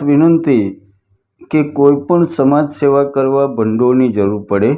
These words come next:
અને આપણે આ ચેનલ એના માટે જ ચાલુ કરી છે કે એના માધ્યમથી જો કંઈ પણ મળશે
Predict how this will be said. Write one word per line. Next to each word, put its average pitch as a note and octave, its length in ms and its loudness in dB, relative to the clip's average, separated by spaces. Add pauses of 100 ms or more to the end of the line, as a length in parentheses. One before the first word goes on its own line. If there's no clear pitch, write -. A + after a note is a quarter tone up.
(1300)
અને C#3+ 260 2
આપણે C#3 460 2 (460)
આ C3+ 200 0
ચેનલ C#3 460 0
એના C#3 320 0
માટે C3 220 0
જ C#3 140 -2
ચાલુ A2 340 0
કરી G#2 300 -6
છે B2+ 180 -4 (920)
કે B2 160 0
એના C#3+ 340 2
માધ્યમથી B2+ 720 0 (500)
જો C3+ 260 0
કંઈ C3+ 240 0
પણ C#3+ 260 0
મળશે A#2+ 420 0